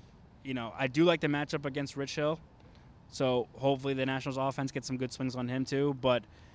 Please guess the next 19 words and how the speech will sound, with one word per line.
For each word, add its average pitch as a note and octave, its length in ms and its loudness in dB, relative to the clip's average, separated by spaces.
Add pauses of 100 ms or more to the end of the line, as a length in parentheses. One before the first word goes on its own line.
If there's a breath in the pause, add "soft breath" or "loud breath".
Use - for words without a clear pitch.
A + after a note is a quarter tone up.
(160 loud breath)
you A#2+ 100 -10
know, G#2 220 -8 (100)
again, B2 260 -4
score C#3 380 0
early, C3+ 180 4
score B2+ 300 0
often. A#2+ 440 -4 (520)
If C3 140 -8
they C3+ 140 0
ca-, D#3 120 -6
if C3+ 80 -8
the C3+ 60 -4
Nationals C#3+ 340 -2
can't C#3+ 260 -2
do C3+ 160 -2
that, B2 220 0
I A#2+ 120 -2
don't. B2 180 -2 (180)
I, B2 120 -6